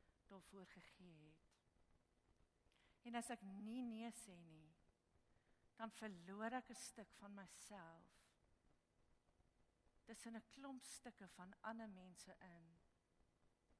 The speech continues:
En ek weet naderhand regtig nie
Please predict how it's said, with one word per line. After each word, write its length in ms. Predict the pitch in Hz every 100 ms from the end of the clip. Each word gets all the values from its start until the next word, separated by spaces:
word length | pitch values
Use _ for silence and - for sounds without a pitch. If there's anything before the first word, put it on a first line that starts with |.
| - - - - - -
En 140 | 233
ek 180 | 226 -
weet 300 | 214 233 240
naderhand 420 | 202 202 214 196
regtig 420 | 170 185 196 -
nie 460 | 175 175 175 175